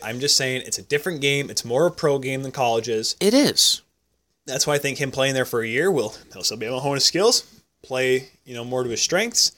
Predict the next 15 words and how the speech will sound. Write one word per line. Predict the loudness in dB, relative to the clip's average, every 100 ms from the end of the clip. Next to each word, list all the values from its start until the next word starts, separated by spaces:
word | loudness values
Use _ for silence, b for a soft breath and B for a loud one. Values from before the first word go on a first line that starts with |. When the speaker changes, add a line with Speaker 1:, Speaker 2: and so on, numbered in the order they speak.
| _
Speaker 2:
It | -2 -2 -6 0
Speaker 1:
get | 4
a |
little | 4 4
more | 2
confidence, | 2 2 2 2 2
go | 2 2
to, | 0
go | 2 6 6
to | 6 2
Ottawa | 4 6 6 4 0 _ _ _ _ _ -12
next, | -12 -12 -6
the | -6 -4
following | 2 4 4 -2
year. | -6